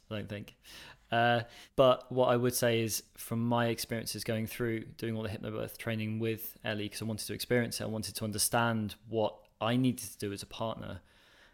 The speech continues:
and what she wanted, what her intention was from this practice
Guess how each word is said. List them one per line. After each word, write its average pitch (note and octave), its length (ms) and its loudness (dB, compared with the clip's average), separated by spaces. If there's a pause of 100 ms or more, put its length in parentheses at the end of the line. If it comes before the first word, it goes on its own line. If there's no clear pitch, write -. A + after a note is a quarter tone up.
(160)
and G#2+ 260 0
what A#2 200 -2
she B2+ 340 2
wanted, A2+ 600 -2
what A2 180 -2
her A#2 120 0
intention A2+ 560 -2
was G#2 300 -4
from G#2+ 220 -4
this G#2 100 -4
practice - 580 -6